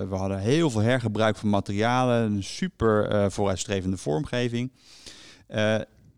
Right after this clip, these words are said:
dat was op dat moment ook nog hartstikke bijzonder. We hebben overigens die prijsvraag niet gewonnen, want, eh,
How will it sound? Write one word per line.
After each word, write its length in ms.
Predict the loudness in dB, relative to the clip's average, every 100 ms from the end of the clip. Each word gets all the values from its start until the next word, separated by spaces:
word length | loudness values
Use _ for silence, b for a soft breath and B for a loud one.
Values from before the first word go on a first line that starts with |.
| -20 _
dat 220 | -8 -6
was 240 | -2 -2 -2
op 120 | -2
dat 180 | -2 2
moment 380 | 2 4 2
ook 180 | 2 0
nog 180 | 0 -2
hartstikke 440 | -2 -2 -4 -4
bijzonder. 460 | -2 0 2 2 0
We 60 | -2
hebben 180 | -2 0
overigens 260 | -2 -2
die 80 | -6
prijsvraag 380 | -2 -4 -2 -2
niet 180 | -2 -2
gewonnen, 520 | -2 0 0 0 -2
want, 220 | -2 -4
eh, 320 | -8 -8 -6